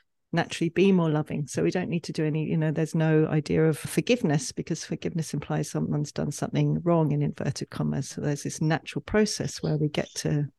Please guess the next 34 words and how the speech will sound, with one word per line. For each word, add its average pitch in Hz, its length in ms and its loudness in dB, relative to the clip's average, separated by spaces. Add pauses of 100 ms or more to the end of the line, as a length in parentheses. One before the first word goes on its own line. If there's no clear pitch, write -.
express - 640 -2 (1000)
all 170 200 4
the 160 120 0
feelings 160 480 4
and 160 100 0
all 170 60 4
the 175 80 2
things 165 240 2
we 160 80 2
wanted 156 240 0
to 165 80 -2
say 156 400 2
and 147 160 -4
all 165 240 2
of 156 100 -2 (120)
those 151 220 0
things. 165 320 0
The 170 100 -2
more 160 280 0
we 156 100 0
get - 280 -6
to - 80 -12
have 156 120 -4
those 156 280 -4
lovingly 156 320 -2
heard, 156 240 2
we 160 100 2
naturally 151 580 -2
release 160 460 0
those 151 260 -2
love 151 200 -2
hurts - 400 -6
and 151 80 -2
we 160 160 0